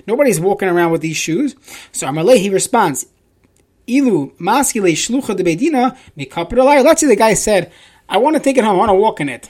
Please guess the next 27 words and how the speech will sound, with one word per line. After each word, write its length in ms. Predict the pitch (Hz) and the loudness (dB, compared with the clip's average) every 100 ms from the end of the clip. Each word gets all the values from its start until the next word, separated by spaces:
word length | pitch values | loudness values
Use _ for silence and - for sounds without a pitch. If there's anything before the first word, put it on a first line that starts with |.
| - | -16
We'll 140 | 175 | -10
say, 160 | 247 403 440 | -6 -6 -6
"Okay, 240 | 466 466 - _ | -4 -6 -8 _
you 120 | 202 196 | -6 -2
want 160 | 285 | 2
to 60 | 285 | 2
walk 220 | 302 294 | 2 0
in 80 | 277 | -2
it? 300 | 294 277 - _ - | -4 -8 -20 _ -6
No 140 | 226 | 0
problem." 380 | 214 175 127 117 - - - | 4 2 2 -12 -18 -20 -14
So, 580 | - - 185 180 196 _ - | -10 -4 -2 -2 -4 _ -14
it's 180 | 190 | -10
mashma 540 | 190 226 320 - 196 196 | -6 -6 -6 -2 0 -2
from 180 | 196 208 | -2 -2
there 340 | 311 247 254 - - | 0 0 -2 -10 -12
that 140 | - 190 | -4 -2
as 160 | 170 | -2
long 200 | 262 339 | -2 -2
as 240 | 262 220 190 | -2 -2 -4
you 280 | 180 180 - | -4 -6 -8
could 320 | - 339 403 | -8 -4 -4
theoretically 680 | - 254 220 202 190 190 160 | -2 0 4 4 4 2 0
walk 420 | 160 175 185 - - | 2 2 2 -6 -10
with 200 | 170 170 | -6 -4
these 160 | 180 165 | -6 -6
shoes, 400 | - 262 285 | -4 -2 -4